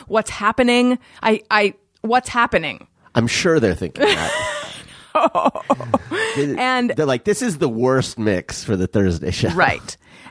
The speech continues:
Speaker 1: And I just want to assure them that I have plans. I didn't wanna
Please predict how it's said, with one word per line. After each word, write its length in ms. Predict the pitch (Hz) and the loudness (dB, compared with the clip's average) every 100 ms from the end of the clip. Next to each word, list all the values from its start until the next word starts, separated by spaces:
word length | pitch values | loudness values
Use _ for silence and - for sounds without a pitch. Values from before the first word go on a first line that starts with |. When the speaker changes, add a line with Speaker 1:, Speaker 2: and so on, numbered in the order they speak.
| - | 0
Speaker 1:
And 80 | 220 | 2
I 80 | 233 | 4
just 180 | 254 269 | 4 4
want 220 | 262 208 | 2 2
to 160 | 254 | 2
assure 380 | 214 - 254 247 | 2 2 2 4
them 420 | 208 185 165 165 - _ - | 4 2 0 -2 -8 _ -6
that 120 | 175 | -2
I 60 | 156 | 2
have 200 | 190 208 | 0 -2
plans. 640 | - 226 190 170 170 - - - | -2 2 2 0 -2 -8 -8 -4
I 60 | |
didn't 220 | 185 247 262 | 0 2 2
wanna 440 | 254 214 160 | 2 2 0